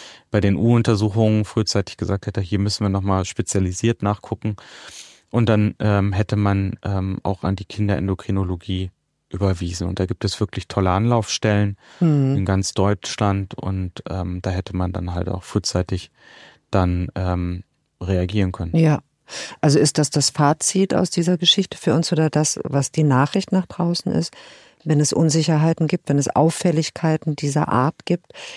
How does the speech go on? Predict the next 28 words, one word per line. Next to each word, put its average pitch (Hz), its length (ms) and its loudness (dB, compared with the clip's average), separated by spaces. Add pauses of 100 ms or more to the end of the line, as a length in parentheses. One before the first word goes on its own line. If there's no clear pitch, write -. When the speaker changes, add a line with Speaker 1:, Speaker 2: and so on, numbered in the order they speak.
(280)
Speaker 2:
die 156 60 4
man 143 200 4
eben 147 240 2
nicht 156 240 0
mit, 151 200 0
naja, 139 340 2 (640)
die - 80 2
Eltern 151 480 2 (800)
sind 135 260 0
ja 127 140 4
auch 143 160 2
spät 151 320 0
gewachsen, 139 560 -2 (260)
die 143 100 -2
Zähne 135 340 2
kamen 135 340 -2
spät. 131 320 0
Speaker 1:
Ja, 113 120 0 (440)
aber 107 260 2 (140)
auch 110 160 2
hier 131 260 2
wieder, 151 300 2
ne, 127 180 2
das 110 180 0
ist - 200 -4
ja 104 300 2
ein, 101 260 -2
ähm, 98 400 -2